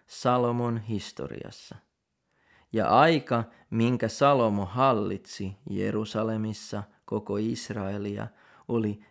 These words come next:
neljäkymmentä vuotta. Sitten Salomo meni lepoon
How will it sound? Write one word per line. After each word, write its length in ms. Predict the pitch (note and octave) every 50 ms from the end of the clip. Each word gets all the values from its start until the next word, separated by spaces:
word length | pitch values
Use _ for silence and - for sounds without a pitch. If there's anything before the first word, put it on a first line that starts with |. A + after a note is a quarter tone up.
| _
neljäkymmentä 1300 | - G#2 A2 A#2 B2+ C#3 C#3 C#3 C3+ B2+ A#2+ B2 - C3 B2+ A#2+ A2+ G#2+ G2+ G2+ G2 G2 G2 - - G2+ - - _ _ _ - - - -
vuotta. 560 | - G#2 A2 G#2 E2+ - - - _ - - G2 _ _ _ _ _ _ _ _ _ _ _ _ _ _ _ _ _ _ _
Sitten 680 | - - - - C3 C3 C3 _ - B2+ B2+ B2 A#2+ A#2
Salomo 680 | - - A#2 A#2 A#2 G#2 G2+ G#2 G2+ G2 F#2 E2+ - _ _ _ _ _ _ -
meni 420 | G2 G2 G2 G2 F#2+ F#2+ G2+ G#2
lepoon 680 | G#2+ A#2 A#2+ A#2 A#2+ - - - - - - - G2